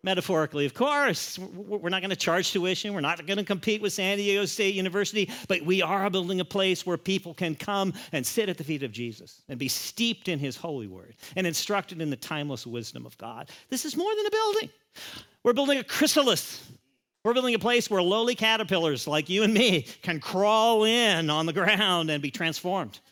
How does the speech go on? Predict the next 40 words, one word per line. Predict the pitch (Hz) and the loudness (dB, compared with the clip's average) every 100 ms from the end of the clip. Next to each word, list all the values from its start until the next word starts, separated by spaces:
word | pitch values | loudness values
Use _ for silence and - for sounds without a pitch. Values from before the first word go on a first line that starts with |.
| _ _ _ - | _ _ _ -10
i-, | 147 | -6
into | 156 151 160 147 156 120 120 - 190 190 180 180 | -4 -2 -2 -4 -4 -4 -6 -10 -10 -10 -10 -10
spirit-filled | - - - 202 185 196 156 - | -8 -6 0 0 0 -6 -8 -8
butterflies, | - 151 - 156 131 | -8 -8 -6 -6 -6
winged | 147 185 208 190 143 | -4 -2 -2 -2 -4
creatures | - 180 185 170 - | -4 -4 -4 -6 -6
who | 160 | -8
rise | 139 151 196 170 | -8 -4 -4 -4
above | 185 170 | -6 -6
the | |
problems | - 185 196 170 | -4 -4 -4 -8
of | 196 | -8
this | 208 196 | -8 -8
world. | - - - - - - - 220 | -8 -8 -14 -16 -12 -10 -6 2
We're | 269 | 4
building | 311 320 302 | 4 4 4
a | |
launching | 247 254 294 - 285 208 | 6 4 4 4 2 2
pad. | 214 170 156 101 104 - - - - | 2 4 2 0 -8 -18 -20 -18 -10
This | - | -8
is | 247 | 2
like | 269 262 | 2 2
Cape | - 269 254 | 2 2 2
Canaveral, | - 277 294 311 262 143 - - - - | 2 6 6 6 4 0 -6 -20 -6 0
a | 208 | 2
place | 226 247 - | 4 2 2
where | 202 233 220 220 | 0 2 4 2
people | 185 185 - 254 262 240 | 0 -6 -2 0 2 2
who | 196 | 0
are | |
called | - - 247 240 | 0 0 2 2
by | 208 | 2
God | 208 220 | 2 0
can | 202 151 | 0 -2
be | |
launched | 160 196 262 311 262 - | 0 0 0 0 -2 -4
into | 202 170 | -4 -4
the | 143 | -2
world | 180 220 220 | -2 0 -2
to | 123 | -4